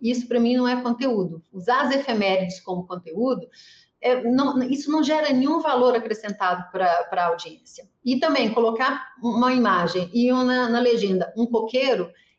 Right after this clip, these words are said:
isso também não é conteúdo, isso não gera nenhum valor pra audiência. Aqui nós estamos falando de conteúdos que realmente possam educar, informar e ajudar a nossa audiência, que é o conteúdo de qualidade.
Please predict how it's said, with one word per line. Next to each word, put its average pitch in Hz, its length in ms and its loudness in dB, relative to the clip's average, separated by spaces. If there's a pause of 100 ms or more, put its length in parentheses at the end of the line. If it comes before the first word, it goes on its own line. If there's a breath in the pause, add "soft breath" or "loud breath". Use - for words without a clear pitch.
isso 262 240 -2
também 277 300 0
não 269 100 0
é 247 160 0
conteúdo, 220 460 0
isso 185 180 -2
não 247 200 4
gera 226 340 2
nenhum 226 240 0
valor 220 500 0
pra 185 120 -2
audiência. 170 520 -6 (240)
Aqui 294 300 -2
nós 302 140 0
estamos 254 280 -2
falando 226 400 0
de 240 140 -2
conteúdos 226 540 -2
que 220 80 -6
realmente 233 640 0
possam - 520 -2
educar, 247 640 0 (320 loud breath)
informar 226 960 0
e 208 160 0
ajudar 240 640 0
a 196 80 0
nossa 185 300 0
audiência, 175 560 -8
que 190 120 -4
é 208 60 2
o 247 340 0
conteúdo 233 540 0
de - 140 -8
qualidade. - 600 -6